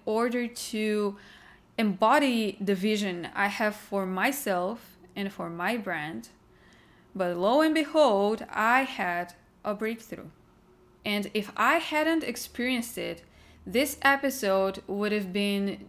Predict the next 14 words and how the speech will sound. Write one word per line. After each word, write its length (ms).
to 180
announce 480
that 340
I 160
will 160
be 140
taking 420
a 80
break 460
from 320
recording 480
the 80
podcast 720
because 380